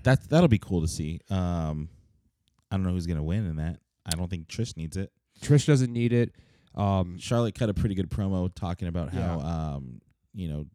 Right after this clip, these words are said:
Speaker 1: talking about the legends and how she is the best, uh, woman of all of W W E, past, present, and future. Um, so I'm act-, I, that, that excites me.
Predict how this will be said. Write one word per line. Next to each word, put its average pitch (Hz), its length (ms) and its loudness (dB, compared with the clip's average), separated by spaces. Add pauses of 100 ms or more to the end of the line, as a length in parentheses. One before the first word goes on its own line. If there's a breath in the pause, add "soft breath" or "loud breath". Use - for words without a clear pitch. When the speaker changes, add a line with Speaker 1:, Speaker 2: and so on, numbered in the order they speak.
(100)
Speaker 1:
talking 95 260 -6
about 87 140 -2
the - 80 -8
legends 87 440 -4
and 80 120 -8
how 85 160 -6
she 85 320 -4
is 80 220 -6
the 87 100 -8
best, 80 580 -6
uh, 76 240 -6
woman 78 520 -6
of 78 200 -12
all 80 280 -8
of 80 80 -10
W 76 200 -6
W 73 240 -8
E, 90 300 -8 (400 loud breath)
past, 87 340 -2
present, 87 340 0
and 90 200 -4
future. 78 500 -12 (520 soft breath)
Um, 82 380 -4
so 90 460 0
I'm 107 200 0
act-, 120 200 0
I, 113 120 0
that, 110 320 -2
that 123 120 8
excites 113 360 2
me. 65 160 -6